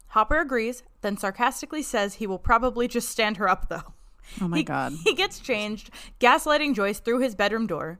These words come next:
Speaker 1: curtain, throughout, only to discover she is outside already and on the way to the lab on her own.
Speaker 2: A lot of season one stuff happening here to me.
Speaker 1: A lot of season one stuff, you said?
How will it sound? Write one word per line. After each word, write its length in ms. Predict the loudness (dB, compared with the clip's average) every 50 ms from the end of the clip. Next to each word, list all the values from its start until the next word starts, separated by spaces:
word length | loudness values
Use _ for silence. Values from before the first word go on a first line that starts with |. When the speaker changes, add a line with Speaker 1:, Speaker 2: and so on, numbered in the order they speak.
| -16 -16
Speaker 1:
curtain, 340 | -12 -12 -10 -10 -10 -12 -14 -16 -20 -20 -20 -20 -10 -2
throughout, 380 | 2 4 4 6 4 2 0 -2 -10 -18 -18 -8 -2
only 240 | 0 0 2 0 -2
to 120 | -2 -4 -6
discover 540 | -6 -6 -2 0 0 0 2 0 0 0 -4 -6 -12
she 200 | -10 -4 -2 0
is 100 | 2 4
outside 440 | 4 4 4 4 4 4 6 6 6
already 480 | 4 2 2 -2 -4 -4 -6 -8 -8 -4 -4
and 100 | -2 0
on 180 | 0 0 0
the 60 | 0
way 140 | 0 -2 -2 -2
to 120 | -4 -8
the 100 | -8 -8
lab 300 | -6 -6 -6 -6 -6 -6 -6
on 160 | -6 -6 -6
her 200 | -6 -8 -8 -8
own. 240 | -8 -10 -10 -12 -12 -14 -20 -20 -20 _ _ _ _ _ _ -2
Speaker 2:
A 80 | 0
lot 200 | 2 2 2 0
of 80 | -2 -6
season 480 | -8 -4 -2 -2 0 0 0 0 0
one 240 | 0 0 0 -2 -4
stuff 300 | -6 -4 -2 -2 -2 -2
happening 480 | -4 -6 -6 -6 -6 -8 -6 -6 -6 -4
here 200 | -4 -4 -6 -6
to 120 | -6 -8 -6
me. 340 | -6 -6 -6 -6 -8 -10 -10 -14 -20 -20 -20 -20 -20 -20 _ -20 -20 _ _ _ 0
Speaker 1:
A 60 | 2
lot 180 | 4 4 4 4
of 200 | 4 2 0 -2 -8
season 340 | -10 -6 -6 -4 -4 -4 -4
one 200 | -6 -6 -8 -8
stuff, 220 | -4 -4 -4 -4
you 80 | -4 -6
said? 140 | -6 -6